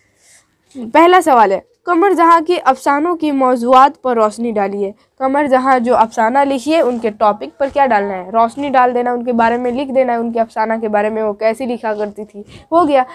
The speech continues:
लंबा चौड़ा बस लिख देना है आप लोगों को, बात ख़त्म। दूसरा नंबर सवाल है, कहानी का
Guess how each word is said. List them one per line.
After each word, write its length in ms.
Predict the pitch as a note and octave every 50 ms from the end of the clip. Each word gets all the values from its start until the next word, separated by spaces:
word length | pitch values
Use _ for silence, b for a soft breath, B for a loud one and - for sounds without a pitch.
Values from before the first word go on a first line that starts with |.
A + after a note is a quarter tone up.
| B B B
लंबा 400 | C#4+ D4+ D#4+ D#4+ F4+ F#4+ F#4 F4+
चौड़ा 260 | F4 F4 D#4 D4+ D4
बस 260 | C4 C#4 C#4 C#4 - - B3
लिख 220 | C4 C4+ A#3 A#3
देना 240 | G#3 G#3 G3+ G3+ F#3+
है 100 | F#3+ F#3
आप 120 | F3+ F3 _
लोगों 160 | F#3+ F#3+ F#3 F3+
को, 200 | F3+ - G3 _ _ _ _ _ _ _ _ _ _ _ _ _ - A3+
बात 240 | A3+ A#3 A#3+ A#3 -
ख़त्म। 340 | - D#4+ D#4+ C#4 C4 C4 A#3+ B D#4+ F4+ F#4 F4+ E4 C4+ B B
दूसरा 360 | G#3+ C4 D4 D4 - F4+ F4+
नंबर 260 | F4+ F#4 E4+ E4 E4+ E4
सवाल 340 | D#4 C#4+ C#4 C4+ B3 B3
है, 100 | A3+ A3+
कहानी 520 | A#3 - - C4+ C#4 C#4+ C#4+ D4 D#4 F4 E4+
का 200 | G4 F4+ F4+